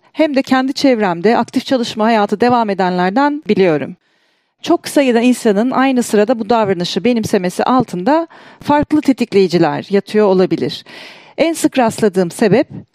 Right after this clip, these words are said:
bu dönemde eksilen etkinliklerden kazanılan zamanları doldurma isteği. Kimileri için hep ertelenen, ilgi duyulan bir konuya eğilme fırsatı. Bu dönemde işleri azalan, biten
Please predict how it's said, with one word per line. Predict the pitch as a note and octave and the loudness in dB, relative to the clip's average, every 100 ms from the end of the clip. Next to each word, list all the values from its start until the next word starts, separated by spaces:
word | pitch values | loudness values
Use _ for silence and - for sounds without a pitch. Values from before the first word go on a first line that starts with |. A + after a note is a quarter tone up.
| _ | _
bu | D#4+ C4+ | -2 0
dönemde | A#3 E3+ F3 B3+ | 0 0 0 0
eksilen | A3+ - B3 B3 A#3+ | 0 -2 -2 0 0
etkinliklerden | G3+ - G3 F3+ - F3+ E3 C4 D4+ | -4 -2 -4 -2 -2 0 0 0 -2
kazanılan | D4 B3+ A#3+ A#3+ A#3 G#3 | 0 -2 0 0 0 0
zamanları | F#3+ A3 G3 F3 G3 D4+ | -2 -2 -2 -2 0 2
doldurma | B3+ A3 G#3 G3+ | 2 0 0 0
isteği. | E3 - F3 D3+ E3+ _ _ _ | -2 -2 -2 -2 -4 _ _ _
Kimileri | - D4+ D#4 D4+ | -4 0 2 2
için | A#3 - G#3+ | 0 -2 -2
hep | F#3+ C#4 - | 0 -2 0
ertelenen, | G#3 F3+ G#3 E3 F3 B3 E4 - | -2 -2 0 0 0 -2 -4 -2
ilgi | A3+ G#3+ A3+ | 0 0 0
duyulan | A#3 G3 F3+ F3+ | 2 4 2 0
bir | G#3+ | -4
konuya | G#3 F3+ G3 B3+ - | -4 -4 -2 -2 0
eğilme | G#3+ G#3 G3+ | 2 2 0
fırsatı. | G3+ E3+ - - - - _ _ _ _ - | -4 -6 -6 -6 -8 -12 _ _ _ _ 0
Bu | D4 | 2
dönemde | B3+ G3+ F#3 A3+ | 2 0 0 -2
işleri | - G#3 - A#3 A#3 | 0 -2 0 0 2
azalan, | G3 F#3+ E3 D3+ - | 0 0 -2 -4 -4
biten | A3 - G#3+ F#3 B3 | -4 -2 -2 -2 -8